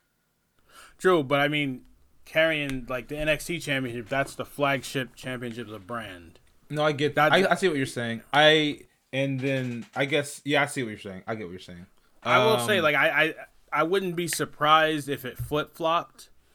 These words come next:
Speaker 1: you know, but I, I just, you know, gun to my head, I'm going that one. Um, yeah, I mean, we'll, we'll get to, you know, our feelings on N X T Championship match, but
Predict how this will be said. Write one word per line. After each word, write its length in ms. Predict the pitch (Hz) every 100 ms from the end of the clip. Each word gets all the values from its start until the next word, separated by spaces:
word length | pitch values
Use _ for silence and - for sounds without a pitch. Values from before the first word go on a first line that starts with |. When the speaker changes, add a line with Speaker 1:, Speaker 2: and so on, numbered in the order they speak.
| _ _ _ _ _
Speaker 1:
you 140 | 139
know, 320 | 151 151 151 -
but 340 | 123 135 131
I, 220 | 117 131 127
I 140 | 131
just, 320 | 127 - - - _ _ _ _ _ _ _ _
you 140 | 151 143
know, 140 | 117 95
gun 200 | - 151
to 60 | 151
my 160 | 139
head, 220 | 127 135 120
I'm 240 | 120 113
going 680 | 107 127 123 120 117 110 95 _ _
that 340 | 101 98 110 123
one. 440 | 135 139 143 135 _ _ _ _
Um, 540 | 123 120 113 107 101 95 _ _ _ _ _ _ _ _ _ _ _ _ -
yeah, 260 | 139 123
I 60 | 139
mean, 120 | 156
we'll, 180 | 160 175
we'll 180 | 180 185
get 280 | 170 170 -
to, 180 | 147 135
you 160 | 131
know, 100 | 123
our 180 | 110 113
feelings 300 | - 135 117
on 80 | 123
N 80 | 123
X 180 | 110 -
T 100 | 117
Championship 560 | 127 123 120 110 117
match, 340 | 110 110 107 -
but 280 | 110 113